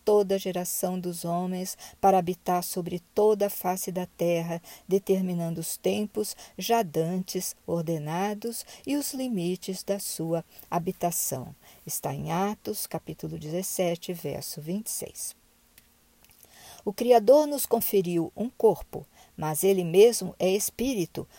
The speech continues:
como diz o apóstolo João, capítulo quatro, versos vinte e quatro. Deus é Espírito e importa que os que o adoram, o adorem em espírito e em verdade. Contemplando sua própria criação, Deus diz,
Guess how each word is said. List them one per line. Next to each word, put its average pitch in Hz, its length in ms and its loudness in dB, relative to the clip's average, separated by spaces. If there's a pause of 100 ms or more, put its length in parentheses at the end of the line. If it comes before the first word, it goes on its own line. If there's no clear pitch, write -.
(120)
como 247 240 2
diz 180 220 0
o 180 60 -2
apóstolo 160 560 -4
João, 151 360 -4
capítulo 156 640 -8
quatro, 165 500 -4
versos 147 540 -8
vinte 208 300 -10
e - 60 -16
quatro. - 520 -20 (520)
Deus 190 460 6
é 220 80 2
Espírito 233 840 -4
e 180 140 -2
importa 208 760 2 (280)
que - 160 0
os 185 160 0
que - 160 -6
o 170 80 0
adoram, 175 640 2 (320)
o 208 100 2
adorem 190 800 4
em 160 220 -4
espírito 247 920 -6
e 190 160 0
em 226 140 0
verdade. - 640 -4 (600)
Contemplando 226 720 2
sua 175 240 0
própria 175 360 -2
criação, 254 680 0
Deus 185 320 2
diz, 151 440 -4